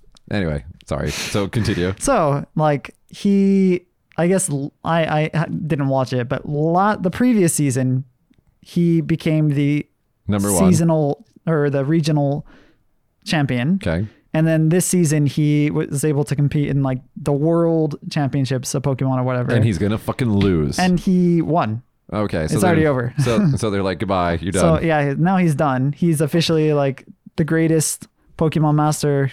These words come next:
Speaker 2: who's still officially ten years old.
Speaker 1: What's
Speaker 2: He
Speaker 1: his Japanese name?
Speaker 2: Satoshi.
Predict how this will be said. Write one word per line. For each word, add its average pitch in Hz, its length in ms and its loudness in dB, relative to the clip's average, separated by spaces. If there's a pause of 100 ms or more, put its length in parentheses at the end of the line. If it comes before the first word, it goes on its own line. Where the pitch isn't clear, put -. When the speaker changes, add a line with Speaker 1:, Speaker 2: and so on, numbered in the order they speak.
Speaker 2:
who's 143 420 0 (200)
still 160 560 0 (120)
officially 156 440 0
ten 156 200 2
years 147 180 2
old. 139 240 2
Speaker 1:
What's 151 140 0
Speaker 2:
He 214 60 0
Speaker 1:
his 208 100 0
Japanese 151 460 -2
name? 143 340 -2 (300)
Speaker 2:
Satoshi. 151 500 0